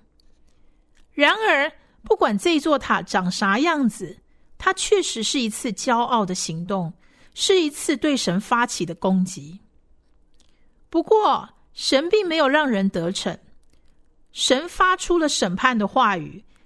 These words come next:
看起来是向天上的众军发出的。神决意用变乱他们语言的方式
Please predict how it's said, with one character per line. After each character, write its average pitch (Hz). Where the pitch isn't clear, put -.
看 440
起 -
来 214
是 254
向 262
天 302
上 311
的 233
众 277
军 214
发 196
出 185
的。 185
神 330
决 339
意 370
用 339
变 339
乱 285
他 262
们 220
语 202
言 175
的 202
方 247
式 208